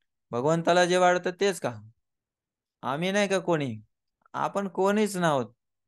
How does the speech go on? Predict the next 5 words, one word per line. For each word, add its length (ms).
हम्म? 240
आपण 300
कोणीच 440
नाहीये. 500
आपलं 920